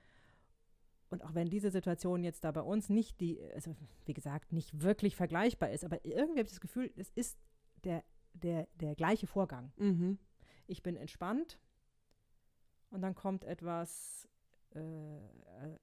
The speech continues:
Speaker 1: ja, es ist wie so ein, wie so ein Schlag in die Magengrube, auf den ich nicht gefasst bin, wie ein Boxer,
Speaker 2: Mhm.
Speaker 1: der den Schlag nicht hat kommen sehen und weil sonst spannen die ja ihre Muskeln an, ne, und dann
Speaker 2: Ja.
Speaker 1: können die das damit abfangen, so.
Speaker 2: Na ja, ich, jetzt habe ich aber gehört, du hast dich sicher gefühlt
Speaker 1: Ja,
Speaker 2: und
Speaker 1: genau.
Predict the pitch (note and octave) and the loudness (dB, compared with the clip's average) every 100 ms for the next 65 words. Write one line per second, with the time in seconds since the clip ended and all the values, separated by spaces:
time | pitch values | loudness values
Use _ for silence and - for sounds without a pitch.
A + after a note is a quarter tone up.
0 | _ - B2+ - - E3 D3+ - - - | _ -20 -20 -14 -4 -4 -4 -10 -14 -6
1 | - G#3+ G#3 G#3+ A#3+ A#3+ A#3 - - - | -4 -2 0 0 4 2 0 -8 -20 -4
2 | - B3 A#3+ - G3 - G3+ E3+ F#3+ A#3+ | 0 2 2 2 -2 2 2 2 2 0
3 | - F#3+ G3+ A3+ - G3+ G#3+ G#3 G#3+ F3+ | 2 2 2 0 -2 -2 0 2 2 2
4 | C4 C#4 B3+ A3 G#3 B3+ - F4+ G#4 - | 0 4 4 6 6 6 4 2 2 -2
5 | - G3+ F3 F3+ G#3+ G#3 G#3+ G3+ G#3+ G3+ | 2 6 6 6 4 4 4 4 4 2
6 | - F#3+ F#3 E3 D#3+ D#3 E3+ F3 F3+ - | 4 6 6 4 0 0 2 2 2 0
7 | F3 - F3 F3 E3+ D#3 E3 G#3 - G3 | -4 -2 -2 0 0 0 2 2 2 0
8 | E3+ F#3+ G3 A#3+ F3 D#3+ - E3 F#3+ D#3+ | 0 2 2 2 0 -2 0 2 2 2
9 | D#3 F3 D#3+ E3+ E3+ - - C#3 C#3 C#3+ | 2 2 0 -2 -2 -4 -8 -6 -6 -4
10 | D3 C#3+ _ F#3+ F3 F3 - E3+ E3+ E3 | -4 -6 _ 4 6 6 4 2 4 4
11 | F3 E3+ D#3+ D#3 D#3+ D#3+ D#3 E3 D#3+ D#3 | 2 4 4 6 6 4 2 -2 0 0
12 | D#3 D3 D#3+ E3 G3 G#3 - A#3 D#4+ - | 0 2 2 4 2 2 2 0 0 -2
13 | - F#3+ - | 4 4 6